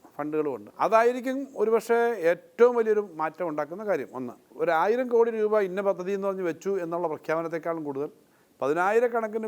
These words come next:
കോടി രൂപയുടെ ഇമ്പാക്റ്റ് ഉണ്ടാവുന്ന കാര്യങ്ങളാണ്. അത് വന്നു കഴിയുമ്പോൾ ചിലപ്പോൾ ഒന്നോ രണ്ടോ മൂന്നോ വർഷം കഴിയുമ്പോൾ നമുക്ക് വീണ്ടും ഇതുപോലൊക്കെ ഒരു കാര്യം പറയുമ്പോൾ അന്ന് പറഞ്ഞ കാര്യം എങ്ങനെ ആയിരുന്നു എന്ന് അന്നേരം ഒന്ന് സംസാരിച്ചാൽ മതി. അതുകൊണ്ട് ഞാൻ പറഞ്ഞത് ഏറ്റവും കൂടുതൽ ഇമ്പാക്റ്റ് ഉണ്ടാകുന്ന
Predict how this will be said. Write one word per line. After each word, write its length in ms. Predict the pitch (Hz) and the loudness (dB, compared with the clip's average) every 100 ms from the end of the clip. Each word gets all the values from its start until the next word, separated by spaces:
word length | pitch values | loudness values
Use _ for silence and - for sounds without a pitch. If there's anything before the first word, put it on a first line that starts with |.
| 202 | -2
കോടി 180 | 185 185 | -2 0
രൂപയുടെ 480 | 175 170 165 165 175 170 | -2 0 0 0 0 -2
ഇമ്പാക്റ്റ് 480 | 151 151 170 180 175 | -4 -4 -2 -2 -4
ഉണ്ടാവുന്ന 400 | 156 156 156 160 170 | -2 0 0 -2 -2
കാര്യങ്ങളാണ്. 440 | 151 151 151 135 127 | -2 -2 -2 -4 -4
അത് 60 | 135 135 | -2 -2
വന്നു 140 | 151 190 | 0 2
കഴിയുമ്പോൾ 280 | 190 180 180 | 2 0 -4
ചിലപ്പോൾ 220 | 175 180 | -4 -4
ഒന്നോ 140 | 165 170 | -4 -4
രണ്ടോ 140 | 170 175 | -2 -4
മൂന്നോ 140 | 165 175 | -2 -4
വർഷം 140 | 165 165 | -4 -4
കഴിയുമ്പോൾ 220 | 165 165 160 | -4 -4 -6
നമുക്ക് 180 | 151 160 | -6 -6
വീണ്ടും 180 | 156 160 - _ _ _ - | -4 -8 -12 _ _ _ -12
ഇതുപോലൊക്കെ 360 | 147 156 156 156 | -2 0 0 -2
ഒരു 100 | 151 147 139 | -4 -4 -8
കാര്യം 180 | 143 147 | -8 -8
പറയുമ്പോൾ 260 | 147 147 143 | -8 -4 -6
അന്ന് 140 | 151 147 | -4 -4
പറഞ്ഞ 200 | 139 151 139 | -4 -6 -4
കാര്യം 220 | 135 147 131 127 127 | -4 -6 -10 -10 -10
എങ്ങനെ 240 | 120 147 131 | -8 -6 -4
ആയിരുന്നു 220 | 135 147 147 | -6 -6 -6
എന്ന് 100 | 139 | -6
അന്നേരം 220 | 139 147 | -4 -4
ഒന്ന് 100 | 143 127 | -4 -10
സംസാരിച്ചാൽ 380 | - 127 120 107 | -10 -10 -10 -14
മതി. 120 | 87 - - | -16 -18 -6
അതുകൊണ്ട് 220 | 139 170 | -4 -2
ഞാൻ 80 | 170 | -2
പറഞ്ഞത് 220 | 175 160 143 | -2 -2 -2
ഏറ്റവും 380 | - - 220 214 | -2 2 2 2
കൂടുതൽ 260 | 190 175 254 - _ _ _ - | -2 -2 -4 -12 _ _ _ -12
ഇമ്പാക്റ്റ് 360 | 139 156 160 165 | -4 -2 -2 -4
ഉണ്ടാകുന്ന 440 | 147 143 139 143 | -4 -4 -4 -8